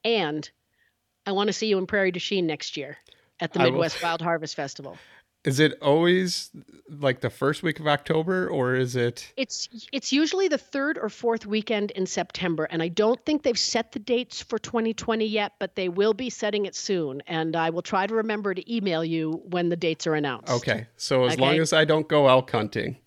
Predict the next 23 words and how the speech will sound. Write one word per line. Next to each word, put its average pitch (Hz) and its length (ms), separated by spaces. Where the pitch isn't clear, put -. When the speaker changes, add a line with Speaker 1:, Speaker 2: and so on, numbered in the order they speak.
Speaker 2:
because 107 380
that 107 240
is 117 260
in 135 120
September, 123 720
Speaker 1:
Uh, - 180
yeah. 190 240
Speaker 2:
but - 420
Speaker 1:
I 214 120
could 247 160
see 269 200
why 240 140
Speaker 2:
if 233 80
Speaker 1:
elk 202 240
hunting 202 320
would, 190 260
would 190 200
be 196 120
a 196 40
big 208 220
draw. 147 420
Speaker 2:
<laughs> - 540
Yeah. - 180